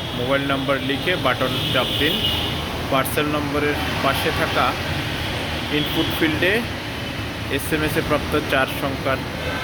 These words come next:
ডিজি বক্স ওটিপি লিখুন। তারপরে এবার নিচের ইনপুট ফিল্ডে দারাজ থেকে এসএমএসে প্রাপ্ত ছয়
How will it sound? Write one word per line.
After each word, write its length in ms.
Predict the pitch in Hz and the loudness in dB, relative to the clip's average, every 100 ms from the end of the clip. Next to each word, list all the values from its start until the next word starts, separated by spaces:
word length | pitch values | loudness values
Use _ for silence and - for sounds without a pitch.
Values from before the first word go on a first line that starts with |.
| - - - - - | -2 -2 -2 -2 2
ডিজি 220 | 131 123 123 | 2 2 2
বক্স 240 | 131 147 - - - - - - | 0 0 -2 -2 -2 -4 -4 -4
ওটিপি 320 | - 135 127 117 - - - - - - - - - - 117 | 0 0 0 -2 -2 -2 -2 -2 -2 -2 -2 -2 -2 0 2
লিখুন। 340 | 127 - 160 190 226 - - - - | 2 4 2 2 0 -2 -2 -2 -2
তারপরে 340 | 135 123 139 220 233 - - - - - - - - - - - | -2 0 2 2 0 -4 -6 -6 -4 -4 -4 -4 -4 -4 -4 0
এবার 300 | 135 143 131 - - | 4 6 4 2 0
নিচের 340 | 139 143 165 160 127 - - - - - - - - | 0 2 4 2 2 -4 -4 -6 -6 -6 -6 -6 -2
ইনপুট 340 | 165 156 190 185 - | -2 0 0 2 2
ফিল্ডে 260 | 180 170 175 | 2 2 2
দারাজ 280 | 143 139 147 - | 4 4 2 0
থেকে 200 | 165 151 165 | -2 2 2
এসএমএসে 420 | 135 147 151 160 | 2 -2 -2 -2
প্রাপ্ত 340 | 151 151 - 156 - | 0 -2 0 -2 2
ছয় 140 | 185 | 2